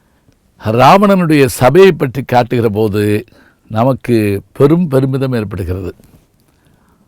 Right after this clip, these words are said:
அவன் எத்தகைய வித்தகன், அதை யோசிச்சு பாருங்க. வீணை கொடியுடைய வேந்தன், அகத்தியரோடு வீணையோட வீ-, வீணை போட்டியில போட்டி போட்டு வென்றவன். வென்றவன் சொல்றதை காட்டிலும்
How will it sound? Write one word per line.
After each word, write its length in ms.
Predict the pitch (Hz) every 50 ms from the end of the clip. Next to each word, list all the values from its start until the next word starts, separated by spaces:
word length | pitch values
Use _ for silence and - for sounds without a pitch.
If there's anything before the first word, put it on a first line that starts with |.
| _ _ _
அவன் 360 | _ - 127 143 147 143 135
எத்தகைய 480 | 135 143 135 - 247 247 208 196 175 135
வித்தகன், 540 | 127 127 - - 170 127 123 117 101 101 - _ _ _ _ _ _ _ _ _ _ _
அதை 260 | - 123 123 131 127
யோசிச்சு 240 | 135 143 131 - -
பாருங்க. 300 | - 107 101 98 85 85 85 - _ _ _ _ _ _ _ _ _ _ _ _ _ - _ _ _ _ -
வீணை 440 | 117 113 147 185 196 190 196 180 139 - -
கொடியுடைய 480 | 147 135 135 135 131 120 127 123 123
வேந்தன், 420 | 120 113 110 107 107 92 85 82 - _ _ _ _ _ _ _ _ _ _ _ - -
அகத்தியரோடு 1160 | 101 110 - 180 165 - - 190 175 170 147 143 139 147 135 127 113 101 95 98 107 135 - _ _ _ _ _ _ _ _ _ _ _ _ _ - 113
வீணையோட 560 | 143 175 180 175 170 156 147 139 135 131 131 123 120 117 113 110
வீ-, 360 | 107 104 110 120 120 117 107
வீணை 340 | 110 131 151 160 175 165 123 -
போட்டியில 340 | 139 135 120 110 120 123 123
போட்டி 400 | 131 - - 139 156 139 - 151
போட்டு 320 | 123 120 123 117 110 120
வென்றவன். 420 | 117 107 104 107 110 98 90 - - _ _ _ -
வென்றவன் 480 | 120 123 131 139 156 165 165 175 180 165 -
சொல்றதை 280 | 156 147 151 151 143
காட்டிலும் 480 | 135 131 139 139 123 - 151 175 208 -